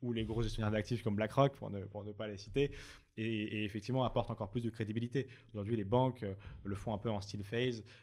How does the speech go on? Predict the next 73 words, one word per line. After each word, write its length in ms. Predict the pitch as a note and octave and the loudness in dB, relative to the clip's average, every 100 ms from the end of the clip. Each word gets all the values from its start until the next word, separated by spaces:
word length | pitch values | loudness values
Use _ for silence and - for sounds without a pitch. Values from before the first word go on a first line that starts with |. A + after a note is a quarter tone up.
| - | -10
Euh, 260 | G2 F#2 F#2 | -6 -4 -4
elles 140 | G2+ F#2+ | -8 -8
font 160 | - | -6
beaucoup 300 | G2+ A2+ - | -4 -4 -4
de 40 | A2 | -2
choses, 280 | B2+ B2 | 2 2
mais 100 | G#2+ | 2
il 60 | F#2 | -4
faut 120 | - | -4
les 100 | F#2+ | -6
connaître 340 | G#2 A2+ A2+ G#2+ | -2 -2 -2 -4
pour 140 | G2 | -6
savoir 220 | G#2+ G2+ | -4 -4
ce 60 | G2+ | -4
qu'elles 120 | F#2+ | -8
font 160 | - A#2 | -4 -4
parce 140 | G2+ | -4
qu'elles 140 | G2+ | -4
l'affichent 260 | G2 G2 - | -6 -6 -4
pas 80 | A2 | -4
encore 200 | G#2+ G2+ | -2 -4
publiquement. 360 | G#2 G2+ C3 | -4 -2 0
Mais, 160 | B2 F#2+ - - - | 0 -2 -8 -20 -14
mais 100 | F#2+ | -6
voilà, 280 | F#2 A#2 G#2+ | 0 2 2
euh, 240 | F#2+ F2+ F2+ G2 - - - | 0 -4 -8 -12 -16 -14 -12
Société 360 | - G#2 G2 G#2 | -8 -8 -6 -4
Générale 260 | G2 G2 | -2 -2
Force, 240 | - G#2+ - | -4 -6 -6
c'est 60 | |
un 100 | F#2+ G2+ | -8 -6
peu, 60 | |
euh, 260 | A2 G2+ F#2 | -4 -4 -6
public. 400 | - G2 A2+ - | -8 -8 -8 -8
Euh, 180 | F#2 F2+ | -12 -10
Jean-Marc 280 | G#2+ G2 G2 | -8 -6 -6
Stenger, 280 | - G2 G#2 | -6 -2 2
euh, 200 | G2+ F#2+ F2+ - - - - | 2 0 -4 -14 -10 -4 -2
je 100 | - | -2
connais 160 | G2 | -4
bien, 220 | F#2 G#2+ G2+ | -4 -4 -2
est 100 | F#2 | -4
aussi, 320 | F2 A2+ G#2+ | -4 -6 -4
euh, 200 | F#2+ F#2 | -2 -4
assez, 300 | F#2+ - A2 | -4 -2 0
euh, 140 | G2 | 0
actif 220 | G2 - | -2 -4
sur 120 | G#2+ - | -8 -4
ces 100 | G#2 | -2
sujets 240 | - G#2+ | -2 -2
sur 120 | G#2 | -2
Twitter 280 | G2+ G2 A#2 G2+ | -4 -2 0 0
et 60 | |
ne 60 | G2 | -2
s'en 140 | G2 | -4
cache 200 | G2 F#2+ | -6 0
pas. 220 | B2+ C3+ - - - - | 2 2 0 -20 -20 -10
Ils 100 | G2 | -4
ont 40 | |
même 140 | G2 G2+ | -4 -2
fait 100 | G#2 | -4
un 80 | |
partenariat 500 | G2 F#2+ G#2+ G#2 G#2 | -4 -6 -4 -2 -2
il 20 | G2+ | -2
y 40 | |
a 20 | |
quelque 220 | G2 F#2+ | -4 -6
temps 160 | G2 G#2+ | -6 -4
avec 200 | F#2+ F#2+ | -6 -2
maker 380 | G#2+ A2 A#2 G#2 | -2 0 2 2
D 120 | G#2 | 4
A 100 | G2+ | 4
O 120 | C3 | 2